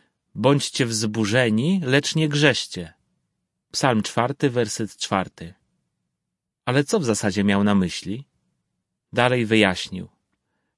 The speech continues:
„Wszelka złośliwa gorycz i gniew, i srogie zagniewanie, i krzyk,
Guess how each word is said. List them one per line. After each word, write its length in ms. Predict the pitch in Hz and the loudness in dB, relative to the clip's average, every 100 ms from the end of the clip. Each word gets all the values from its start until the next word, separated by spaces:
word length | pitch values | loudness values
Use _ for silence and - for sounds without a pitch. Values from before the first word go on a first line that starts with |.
| _ | _
„Wszelka 500 | - - 160 147 127 | -2 2 2 2 2
złośliwa 540 | 110 117 - 117 101 | 2 0 0 0 0
gorycz 680 | 87 95 101 117 151 - - - | 2 2 4 2 -2 -6 -14 -10
i 160 | 107 | -8
gniew, 540 | 98 98 98 120 147 _ _ _ | -2 2 2 0 -4 _ _ _
i 80 | - | -8
srogie 380 | - 117 107 104 | -2 0 2 2
zagniewanie, 800 | 104 98 98 87 98 107 131 156 | 2 2 0 2 2 2 -2 -6
i 140 | 110 104 | -6 -6
krzyk, 560 | - - 123 151 - | -4 0 0 -2 -4